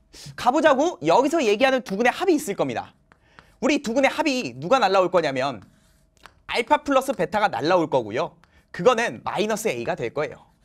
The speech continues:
또한 동시에 두근의 곱을 보면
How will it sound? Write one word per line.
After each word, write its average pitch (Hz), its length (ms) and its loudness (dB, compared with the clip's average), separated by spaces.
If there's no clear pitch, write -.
또한 320 140 6
동시에 156 580 2
두근의 240 300 0
곱을 233 320 2
보면 113 580 -2